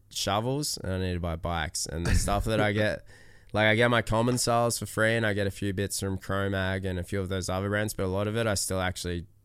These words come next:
Speaker 1: buy myself, and I still, like, I still work as well, so I still, like, I spend a lot of money on bikes. Like,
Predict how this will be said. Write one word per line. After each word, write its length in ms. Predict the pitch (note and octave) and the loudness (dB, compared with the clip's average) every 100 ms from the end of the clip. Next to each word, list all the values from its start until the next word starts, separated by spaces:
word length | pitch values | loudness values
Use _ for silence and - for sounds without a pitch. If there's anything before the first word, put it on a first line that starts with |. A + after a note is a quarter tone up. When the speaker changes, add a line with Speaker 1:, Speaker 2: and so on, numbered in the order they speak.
| - | -8
Speaker 1:
buy 220 | E2+ F2 | -4 -2
myself, 480 | F2 F2 - D#2+ F#2+ | -2 -2 -2 -4 -4
and 100 | F#2 | -4
I 40 | |
still, 420 | F2+ - B2 D#2+ C#2+ | -2 0 0 -2 -6
like, 180 | E2+ F2 | -4 -2
I 60 | D#2+ | -2
still 220 | - F#2+ | -2 -4
work 320 | E2 E2 F2 | -2 -4 -4
as 100 | F2+ | -6
well, 240 | F2+ D#2 E2 | -4 -4 -4
so 280 | - E2 E2+ - - - - - _ - - | -4 -4 -6 -12 -20 -20 -20 -20 _ -16 -4
I 100 | F#2+ | -2
still, 380 | - G#2 G2+ | 0 0 2
like, 260 | F#2+ F2+ E2 - - - - - - | 2 0 -4 -12 -20 -20 -20 -20 -16
I 140 | - G#2 | -2 0
spend 260 | - A#2+ | 4 4
a 60 | A2+ | 4
lot 260 | F2+ G2 F#2+ | 2 2 2
of 120 | F2 | 0
money 260 | F2 F2 | 0 0
on 100 | E2+ | -2
bikes. 340 | E2 E2 E2 - | -2 -2 -2 -4
Like, 200 | E2 | -6